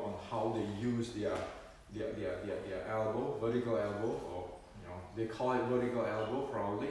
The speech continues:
I don't know. But, uh, in Wing Chun we call this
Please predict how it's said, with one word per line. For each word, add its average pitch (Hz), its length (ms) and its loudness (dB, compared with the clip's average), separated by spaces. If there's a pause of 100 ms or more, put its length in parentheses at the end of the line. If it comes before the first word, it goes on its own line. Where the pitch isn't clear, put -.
(320)
I 98 60 -6
don't 107 160 -4
know. - 300 -4 (280)
But, - 280 2
uh, 143 280 0 (640)
in 117 180 0
Wing 147 160 2
Chun 175 280 2
we 107 60 0 (120)
call 110 240 2
this 117 100 0